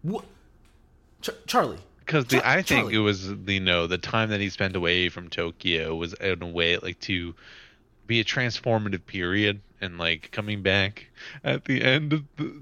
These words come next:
Speaker 2: coming back to Tokyo at the very end, I think shows that they did kind of,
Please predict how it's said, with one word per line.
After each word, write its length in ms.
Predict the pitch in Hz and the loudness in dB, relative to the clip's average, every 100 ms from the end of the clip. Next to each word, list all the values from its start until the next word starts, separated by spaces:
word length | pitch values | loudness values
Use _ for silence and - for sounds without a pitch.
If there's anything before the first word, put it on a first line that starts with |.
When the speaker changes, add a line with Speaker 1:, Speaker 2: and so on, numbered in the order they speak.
| 120 | -2
Speaker 2:
coming 200 | 156 170 | 2 4
back 160 | 170 156 | 4 2
to 60 | |
Tokyo 360 | - 147 135 143 | 2 2 4 2
at 80 | 135 | 2
the 60 | 110 | 4
very 400 | 110 117 113 110 | 6 6 6 6
end, 220 | 107 107 | 4 4
I 100 | 107 | 0
think 340 | 95 104 98 | 0 -2 -4
shows 480 | 95 104 98 101 98 | -4 2 4 4 0
that 260 | - 95 90 | -2 -2 -2
they 280 | 98 98 98 - - - _ - | -2 0 -2 -6 -20 -20 _ 0
did 320 | 135 123 98 - | 2 2 -2 -8
kind 220 | - 95 | 0 2
of, 360 | 87 80 - - | 2 -2 -8 -20